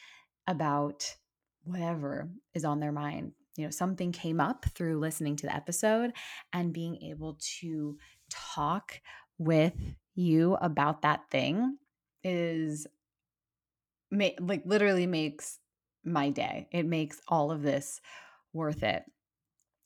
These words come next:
And it's just so much fun. It's so much fun. And I think that's one of the reasons why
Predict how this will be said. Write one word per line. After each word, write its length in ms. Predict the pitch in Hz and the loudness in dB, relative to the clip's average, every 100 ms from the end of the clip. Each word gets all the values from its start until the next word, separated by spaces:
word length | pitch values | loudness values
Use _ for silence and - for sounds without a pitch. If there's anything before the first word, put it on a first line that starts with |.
| - | -6
And 260 | 170 151 151 | 0 2 2
it's 240 | 165 - | -2 -4
just 400 | - 190 185 - - | -4 -2 -2 -6 -10
so 240 | - - 196 | -8 -4 0
much 320 | 220 233 - | 2 2 0
fun. 580 | - 160 185 185 - - | -6 0 2 2 0 0
It's 220 | 185 - | 0 0
so 200 | - 196 | 0 0
much 220 | 208 214 - | 2 0 0
fun. 280 | 202 190 | 0 0
And 120 | 185 175 | 0 -2
I 80 | |
think 220 | 180 214 214 | -2 -2 -2
that's 240 | 208 - | -4 -4
one 80 | 202 | -4
of 80 | 196 | -2
the 60 | |
reasons 340 | 185 175 180 - | -2 -2 -2 2
why 380 | 156 156 208 | 4 6 4